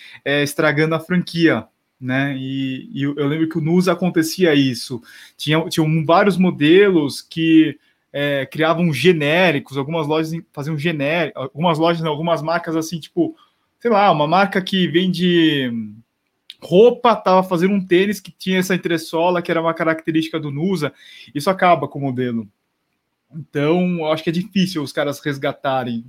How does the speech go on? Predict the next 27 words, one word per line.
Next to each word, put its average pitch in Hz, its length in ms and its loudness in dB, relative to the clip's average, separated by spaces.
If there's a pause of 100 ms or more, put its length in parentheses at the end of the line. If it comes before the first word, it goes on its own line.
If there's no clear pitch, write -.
Na 131 100 -10
minha 143 140 -6
opinião, 147 260 -6
é 151 40 -4
difícil 180 600 -2 (300)
porque 156 220 -8
fica 160 180 -4
com 170 80 0
essa 156 480 4
imagem 156 380 0
ruim. 143 340 -2 (1500)
Bom, 143 380 2 (340)
eu 151 140 0
acho 196 160 2
que 254 60 4
é 185 80 6
isso, 185 280 2
pessoal. 185 500 2
O - 680 -18
pessoal 143 240 -12
tá 143 100 -18
falando 143 240 -10
aqui 143 160 -10
do 143 160 -8
Nusa 147 400 -4
nos 143 160 -8
comentários. 165 1080 2